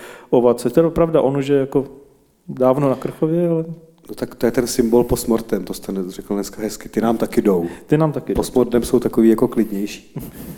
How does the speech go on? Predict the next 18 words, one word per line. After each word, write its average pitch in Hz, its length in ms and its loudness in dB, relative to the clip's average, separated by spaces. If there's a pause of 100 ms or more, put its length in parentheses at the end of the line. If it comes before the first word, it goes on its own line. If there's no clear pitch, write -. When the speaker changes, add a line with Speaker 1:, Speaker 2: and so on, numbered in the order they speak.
(560)
Speaker 1:
No 175 60 2
už 180 140 0
se - 100 2
hlavně 156 240 -2
můžou 151 220 4
přepisovat, 139 520 2
nedá 135 200 2
se 131 140 -2
s - 80 -14
nima, 135 260 -2
už 139 100 0
se - 80 0
nemůžou 147 240 4
bránit. 120 500 -2 (200)
Jsou 127 120 -4
bezpečně 127 400 0
mrtví. 123 320 -4 (280)
<laughs> - 120 2